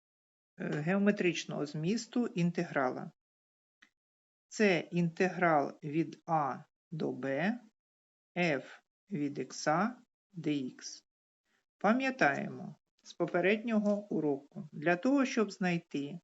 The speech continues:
визначений інтеграл, спочатку шукаємо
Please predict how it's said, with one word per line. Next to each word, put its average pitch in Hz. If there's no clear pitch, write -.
визначений 151
інтеграл, 156
спочатку 320
шукаємо 135